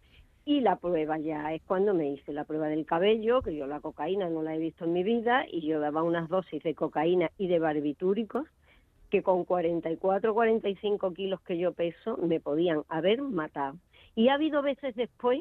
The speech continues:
que he pensado, me tenían que haber matado y me, y me hubiese ahorrado estos dos años que llevo, no de luchas contra ellos, de ellos no me acuerdo, ellos son unos desgraciados, que si disfrutan haciendo esas cosas, bastante desgracia tienen encima.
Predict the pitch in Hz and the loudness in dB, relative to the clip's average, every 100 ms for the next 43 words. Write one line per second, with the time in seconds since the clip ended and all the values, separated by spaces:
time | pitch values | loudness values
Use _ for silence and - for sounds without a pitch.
0 | 370 - 180 - 185 175 190 170 170 185 | -4 -4 -4 -2 -4 -4 -2 0 0 -2
1 | 165 165 196 214 180 160 160 202 214 165 | -2 0 2 2 0 -2 -2 -2 -2 -4
2 | - 208 294 370 214 185 165 - 208 185 | -2 0 0 -2 0 2 0 -2 -2 0
3 | 170 175 208 - 180 - - 165 160 156 | 2 2 0 0 -2 -2 0 0 0 2
4 | 185 226 349 - - - 208 - 220 220 | 2 2 -2 -8 -20 -8 -4 -2 0 -2
5 | - 220 185 185 170 - 170 156 180 196 | -2 0 2 2 0 -2 -2 2 0 0
6 | 330 _ - _ _ 214 269 339 339 320 | -6 _ -20 _ _ 2 4 2 0 0
7 | - 285 269 247 226 233 294 196 165 190 | -4 -4 -2 0 0 0 0 0 0 2
8 | 254 247 233 180 226 214 254 302 330 294 | 2 2 0 0 0 0 -2 -2 0 2
9 | 247 196 185 165 151 - 165 165 247 _ | 2 0 -4 -6 -8 -6 -4 -4 -8 _
10 | _ _ 190 - 196 190 - 359 - 180 | _ _ -4 0 0 0 2 2 2 0
11 | 160 165 226 240 254 226 - 214 233 226 | -2 0 2 2 0 -4 -6 -8 -4 -2
12 | 185 - _ 269 247 240 - 147 151 175 | -2 -2 _ 2 4 2 -4 -10 -8 -8
13 | 147 175 170 - 165 175 165 156 151 - | -4 -4 -4 -6 -4 -2 0 -2 -4 -8
14 | 147 139 | -10 -10